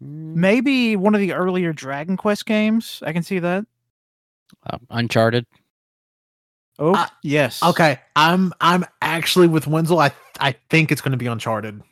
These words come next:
Speaker 2: That is totally fair. I think we could see a younger, uh, Nathan Drake,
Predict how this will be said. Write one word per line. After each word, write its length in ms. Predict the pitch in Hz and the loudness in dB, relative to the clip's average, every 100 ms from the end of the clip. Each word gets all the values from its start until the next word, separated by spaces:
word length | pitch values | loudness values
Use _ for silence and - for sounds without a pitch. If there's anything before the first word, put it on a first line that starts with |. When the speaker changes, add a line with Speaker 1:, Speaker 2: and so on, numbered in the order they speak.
| _ - | _ -2
Speaker 2:
That 240 | 143 139 143 | 0 0 -4
is 300 | 139 - - - | -10 -10 -16 -10
totally 380 | - 147 139 135 | -2 -2 -2 -4
fair. 340 | - 135 131 | -4 -4 -2
I 100 | 135 | -2
think 220 | - 160 | -2 -2
we 80 | 156 | -2
could 140 | 143 - | -6 -6
see 220 | 160 135 | -4 -2
a 40 | |
younger, 580 | 131 143 160 156 156 165 _ _ _ _ _ _ | -2 0 0 2 0 -2 _ _ _ _ _ _
uh, 120 | 135 135 | -4 -2
Nathan 320 | 139 156 139 | -2 -2 -4
Drake, 640 | 127 139 143 147 147 - | -4 -2 0 0 -4 -10